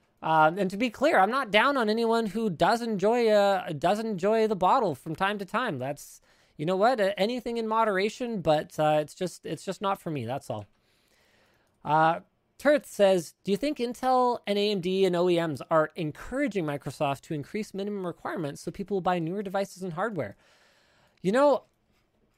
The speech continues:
<sighs> I don't think Microsoft would need any encouragement because you gotta remember, now that they just allow you to upgrade your old Windows to new Windows,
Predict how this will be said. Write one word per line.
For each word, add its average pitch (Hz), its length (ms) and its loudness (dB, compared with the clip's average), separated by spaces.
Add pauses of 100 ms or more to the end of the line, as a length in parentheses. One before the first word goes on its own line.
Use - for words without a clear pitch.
(320)
<sighs> - 420 2
I 226 140 6
don't 339 160 4
think 269 160 0
Microsoft 254 540 -2
would 180 180 0
need 208 180 0
any 180 240 0
encouragement 113 640 -8
because 190 240 -4
you 202 60 -2
gotta 240 180 2
remember, 208 420 -2
now 160 260 -2
that 214 360 0 (180)
they 180 440 4
just 180 320 -2 (160)
allow 160 260 2
you 208 140 0
to 180 160 -2
upgrade 170 400 -2
your 156 80 -2
old 170 160 0
Windows 139 720 -4
to - 100 -8
new 180 160 -2
Windows, 127 640 -4